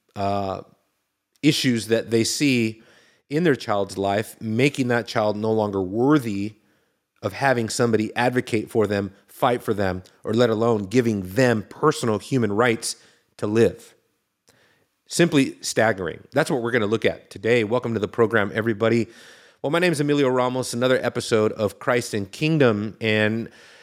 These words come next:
uh, w-, so, so excited to cover this subject because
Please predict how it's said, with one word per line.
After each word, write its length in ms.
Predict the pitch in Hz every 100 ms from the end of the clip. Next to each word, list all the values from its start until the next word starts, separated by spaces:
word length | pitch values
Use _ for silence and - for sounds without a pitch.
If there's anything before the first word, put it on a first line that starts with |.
| - _ _
uh, 300 | 110 110 110 110 - -
w-, 640 | 90 90 110 117 - 85 - _ _
so, 220 | - - 170
so 300 | - - 208
excited 440 | 165 - 156 147 120
to 80 |
cover 300 | - 143 127
this 180 | 110 110
subject 460 | - 123 113 113 -
because 340 | 104 117 107